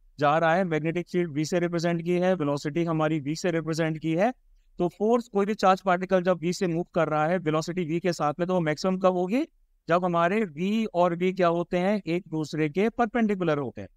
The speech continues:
है ना? इसमें एक आपका formula भी आता है वैसे तो, लेकिन magnetic force वाला formula आता है, मतलब magnetic force is equal to, अ, क्या बोलते हैं, generally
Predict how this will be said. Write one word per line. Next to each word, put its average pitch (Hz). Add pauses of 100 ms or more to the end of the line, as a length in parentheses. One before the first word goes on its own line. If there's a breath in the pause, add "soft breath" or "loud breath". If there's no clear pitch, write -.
(120)
है 165
ना? 247 (460)
इसमें 190
एक 208
आपका 202
formula 185
भी 208
आता 180
है 180
वैसे 175
तो, 185
लेकिन 180
magnetic 156
force 156
वाला 156
formula 151
आता 139
है, 196 (480)
मतलब 156
magnetic 170
force 180
is 170
equal 170 (100)
to, 175 (180)
अ, 143
क्या 151
बोलते 147
हैं, 139 (760)
generally 160